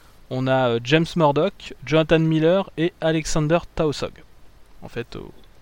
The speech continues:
au niveau du, des, des vrais boss, des patrons. Euh, mais du coup, ce qui est, je trouve, le plus intéressant, c'est surtout, euh,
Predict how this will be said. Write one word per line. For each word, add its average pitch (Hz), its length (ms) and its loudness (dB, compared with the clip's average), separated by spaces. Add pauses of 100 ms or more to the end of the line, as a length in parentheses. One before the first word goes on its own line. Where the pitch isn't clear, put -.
(100)
au 131 40 -10
niveau 127 200 -4
du, 113 360 -8 (1120)
des, 95 220 -12 (640)
des 117 80 -8
vrais 117 200 -8
boss, 135 460 -2
des 101 80 -12
patrons. 202 320 -4 (1300)
Euh, 143 540 4
mais 160 520 -2
du 190 100 -2
coup, 269 160 4
ce - 120 -4
qui 180 340 4
est, 175 100 6 (160)
je 135 160 -2
trouve, 170 340 -2
le 135 80 0
plus 175 320 -2
intéressant, 135 680 -2
c'est 180 240 2
surtout, 190 880 -4 (100)
euh, 127 480 -2